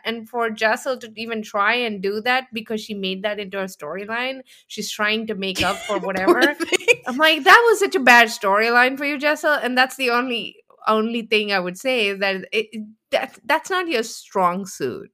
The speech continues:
Speaker 1: So you shouldn't have gone that way, but doesn't mean that they are not attracted to each other. I can completely see their relationship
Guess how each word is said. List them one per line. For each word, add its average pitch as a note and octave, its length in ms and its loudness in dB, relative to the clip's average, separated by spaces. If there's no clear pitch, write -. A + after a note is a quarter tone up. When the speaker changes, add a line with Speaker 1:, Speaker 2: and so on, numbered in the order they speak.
Speaker 1:
So A3+ 240 0
you G#3+ 160 -2
shouldn't C4 320 -6
have G#3 140 -4
gone E3 300 0
that D3 180 -4
way, D#3 180 -8
but F3 360 -2
doesn't F4 340 0
mean D#4 240 -2
that A#3 120 -4
they A3+ 100 -2
are G#3+ 60 -2
not G3+ 240 -4
attracted G#3 560 -8
to A#3 60 -10
each A3 180 -8
other. G3+ 320 -8
I C#4 80 0
can C4 400 -8
completely B3 880 -6
see A3 380 -8
their F#3+ 260 -4
relationship G3 800 -6